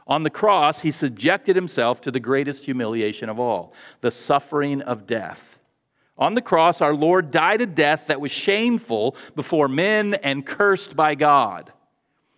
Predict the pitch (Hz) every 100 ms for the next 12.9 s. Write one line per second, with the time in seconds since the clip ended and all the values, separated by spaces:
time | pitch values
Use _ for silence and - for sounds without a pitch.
0 | _ 127 143 220 247 233 160 151 156 196
1 | 165 - 220 - 175 190 - 180 151 151
2 | 139 139 170 - 151 - 139 127 95 -
3 | - - _ _ _ _ _ _ _ 139
4 | 143 175 165 175 196 185 - 220 190 165
5 | - 180 175 185 170 - 208 170 143 110
6 | 95 - _ _ _ _ _ _ _ -
7 | 120 113 - 135 - - - 123 - -
8 | 123 127 131 123 117 - 156 131 120 127
9 | 117 120 117 127 113 - 113 107 _ _
10 | _ - 117 113 113 131 107 82 - _
11 | _ _ _ _ _ _ _ _ _ _
12 | _ _ _ _ _ - 143 113 92